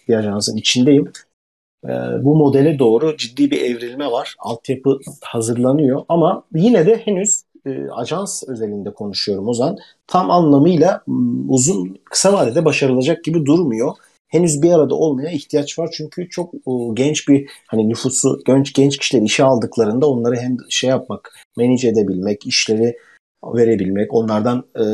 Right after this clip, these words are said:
verim alabilmek biraz bir arada olmaya gerektiriyor. Bakalım o kısımları nasıl çözecek ajanslar. Tasarımcılar bu arada bunu çok uzun yıllar önce çözdü. Dediğin gibi. Ama ajanslar konusu benim de hala dikkatle izlediğim bir konu.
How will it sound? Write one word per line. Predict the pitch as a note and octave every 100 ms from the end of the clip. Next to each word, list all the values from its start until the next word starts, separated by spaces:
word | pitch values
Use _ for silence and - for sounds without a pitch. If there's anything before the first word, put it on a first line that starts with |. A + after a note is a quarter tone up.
| G#2
verim | A2+ A2+ A2+ -
alabilmek | A#2+ A2+ F#2 F#2 D3+ -
biraz | C#3 C3+ C#3+
bir | C3
arada | C3+ A2+
olmaya | G#2 F#2 -
gerektiriyor. | F2+ F2 - - C#3+ D3+
Bakalım | - D#3 C#3+
o |
kısımları | C#3 - C3 C3 D#3
nasıl | C#3 -
çözecek | A#2+ F#2+ F#2+
ajanslar. | G2 G2 F#2+ - F#2
Tasarımcılar | B2+ - C3+ C#3 E3+ F3
bu | E3+
arada | F3 F#3
bunu | F3 G3+
çok | E3
uzun | D3+ C#3+
yıllar | B2 G#2+
önce | G#2 G2
çözdü. | - G#2 F#2+ F#2+ - _ -
Dediğin | A#2 G#2+ D3
gibi. | F3 F3 G3+ - _ _ _ _ -
Ama | C#3+
ajanslar | C#3+ C#3+ C#3+ - E3+ E3+
konusu | D3 B2 - F#3+ -
benim | C#3+ C#3+ C3+
de |
hala | C3 C3 B2+ D3 B2
dikkatle | - C#3 - D3 C3
izlediğim | A#2+ A#2 A#2 B2
bir | G#2
konu. | - G#2 G3+